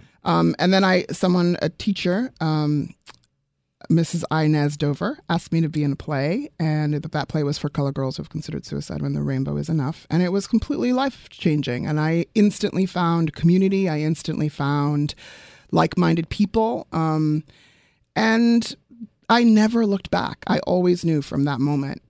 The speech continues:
that this is the only thing I wanted to do, much to the stress and chagrin of my immigrant parents, who were like, "We did not sacrifice everything for you to come here and be a what?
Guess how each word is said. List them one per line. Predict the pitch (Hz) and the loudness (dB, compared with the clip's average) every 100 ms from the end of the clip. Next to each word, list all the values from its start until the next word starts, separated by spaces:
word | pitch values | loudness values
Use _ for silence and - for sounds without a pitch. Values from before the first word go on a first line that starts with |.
| - | -6
that | 151 143 | -6 -4
this | 160 - | -6 -6
is | 147 | -6
the | 143 | -4
only | 139 143 | -2 -2
thing | 143 139 | -2 -4
I | |
wanted | 135 139 139 | -4 -4 -6
to | - | -8
do, | 151 110 - - | -6 -6 -6 0
much | 214 - | 0 0
to | 262 | -2
the | 196 | -2
stress | - - 165 - | -2 0 0 2
and | 160 | -2
chagrin | - 147 147 | -2 -2 -2
of | 131 - | -2 -4
my | 131 123 _ _ | -6 -6 _ _
immigrant | - 151 147 135 | 0 0 0 -4
parents, | - 143 101 58 - - - - _ 175 | -4 -4 -4 -6 -10 -14 -20 -20 _ -4
who | 165 | -2
were | 165 - | -2 0
like, | 185 - | -2 2
"We | 180 | 4
did | 180 196 | 6 8
not | 196 208 | 6 6
sacrifice | 196 175 180 180 170 - | 4 2 2 2 2 4
everything | 180 165 160 156 - 143 151 165 | 4 4 2 2 0 2 2 0
for | - - 202 | -4 0 4
you | 196 | 6
to | 196 | 6
come | 202 214 202 | 6 4 6
here | 196 180 170 | 6 6 4
and | - 170 | 4 4
be | 170 | 4
a | 160 | 4
what? | 160 262 | 4 2